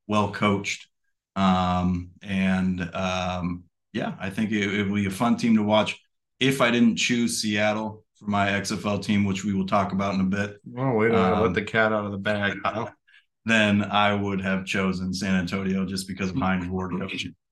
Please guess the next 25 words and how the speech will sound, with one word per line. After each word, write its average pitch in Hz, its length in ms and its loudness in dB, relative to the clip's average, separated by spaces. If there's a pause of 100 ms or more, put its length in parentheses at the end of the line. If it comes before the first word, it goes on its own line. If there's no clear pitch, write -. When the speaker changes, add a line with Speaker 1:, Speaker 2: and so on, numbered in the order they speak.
(280)
Speaker 2:
Okay. 131 340 0 (1500)
Both 185 220 6
think 165 220 6
they'll 143 120 10
be 131 140 4
a 113 60 2
top 104 300 -2
half 92 240 0
team, 101 280 2
which 95 140 2
is 98 120 0 (140)
probably 113 260 2
good. 92 440 -2 (1800)
Here's 185 160 4
something 110 360 6
that 95 140 4
I 92 140 4
know 90 200 0
nothing 85 360 -2
about. 90 400 -4 (540)
<laughs> - 120 -8 (420)
The 120 140 -2
D 127 200 4
C 131 220 6
Defenders. 104 760 0